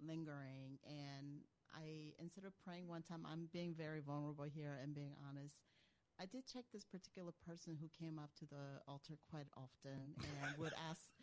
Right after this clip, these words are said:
Speaker 1: she'll make beeline to my husband. So I, you know, I kept my eyes open, and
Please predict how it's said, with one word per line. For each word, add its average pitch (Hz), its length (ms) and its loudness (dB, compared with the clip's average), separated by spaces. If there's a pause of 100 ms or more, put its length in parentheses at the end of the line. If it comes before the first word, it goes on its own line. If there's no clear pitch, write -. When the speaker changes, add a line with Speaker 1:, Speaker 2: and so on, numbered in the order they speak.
(200)
Speaker 1:
she'll 359 200 0
make 359 220 -2
beeline 202 400 4
to 208 80 0
my 170 120 2
husband. 143 520 -2 (100)
So 185 320 4
I, 202 320 0
you 269 140 2
know, 311 100 2
I 254 100 2
kept 262 200 -2
my 220 140 0 (140)
eyes 156 200 -2
open, 143 580 -2
and 151 320 0